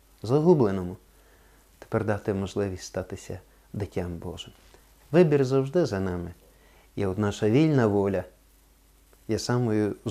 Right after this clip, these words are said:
є одною з самих характерних ознак нашої богоподібності.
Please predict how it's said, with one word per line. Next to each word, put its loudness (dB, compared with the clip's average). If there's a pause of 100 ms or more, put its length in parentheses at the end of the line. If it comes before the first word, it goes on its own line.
(240)
є 2
одною 2
з -6
самих 0
характерних -4
ознак -4 (520)
нашої -4
богоподібності. -8